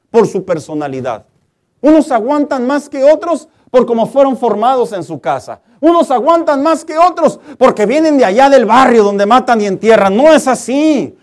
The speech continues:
Lo que pasa es que cuando el Hijo de Dios comprende que la paciencia, el esperar en Dios,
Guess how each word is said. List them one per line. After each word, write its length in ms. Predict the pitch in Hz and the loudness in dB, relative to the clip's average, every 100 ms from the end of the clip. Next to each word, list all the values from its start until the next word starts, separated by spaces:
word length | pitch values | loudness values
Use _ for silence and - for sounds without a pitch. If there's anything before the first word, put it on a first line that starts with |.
| - - | -16 -2
Lo 160 | 269 | 0
que 120 | - 247 | 2 0
pasa 520 | 285 330 277 240 247 | 2 0 2 2 2
es 100 | 285 | 0
que 120 | 269 | -6
cuando 260 | 262 233 220 | -4 0 0
el 80 | |
Hijo 260 | 277 285 262 | -2 -4 -2
de 120 | 233 | 0
Dios 240 | 220 277 - | 0 -4 -2
comprende 840 | 247 208 247 285 269 220 180 165 _ - | -2 -2 0 0 0 -4 -6 -10 _ -4
que 120 | 269 | 2
la 200 | 254 - | 2 2
paciencia, 840 | 226 208 - 277 311 285 - 220 202 | 0 -2 -4 -2 0 -2 -2 -2 0
el 80 | |
esperar 460 | 208 202 233 262 285 | -2 -4 0 2 2
en 180 | 285 247 | 0 -2
Dios, 420 | 240 294 262 - | -2 0 0 -2